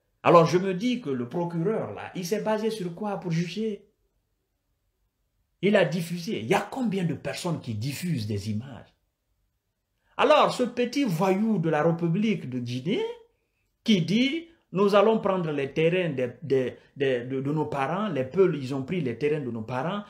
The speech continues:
nous allons les retirer, tous ces terrains-là. Mais je me dis, ce petit-là, alors, lui,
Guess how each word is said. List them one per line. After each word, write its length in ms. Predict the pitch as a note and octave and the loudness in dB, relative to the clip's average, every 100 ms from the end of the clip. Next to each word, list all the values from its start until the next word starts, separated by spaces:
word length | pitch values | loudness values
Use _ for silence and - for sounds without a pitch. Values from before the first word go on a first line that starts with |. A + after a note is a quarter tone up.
| - - | -12 -2
nous 180 | D#3+ | 2
allons 140 | E3+ F#3+ | 4 4
les 140 | D3 | 2
retirer, 360 | D3+ D3+ D#3 F3+ | -2 -4 -4 -4
tous 140 | E3 | -6
ces 180 | D#3+ C3 | -10 -10
terrains-là. 380 | C3+ D#3 E3 D3 - - | -10 -8 -8 -10 -14 -16
Mais 100 | B2 - | -16 -6
je 120 | G3+ | 0
me 160 | B3+ C4 | 2 2
dis, 160 | D#4+ E4 | -2 -4
ce 100 | F3 | -6
petit-là, 640 | A#3+ B3 D#4 B2+ A2+ - - | -6 -4 -2 -4 -6 -8 -4
alors, 480 | B3 F#3+ - - _ _ _ - | -2 -2 -4 -12 _ _ _ -4
lui, 140 | F#4+ | 2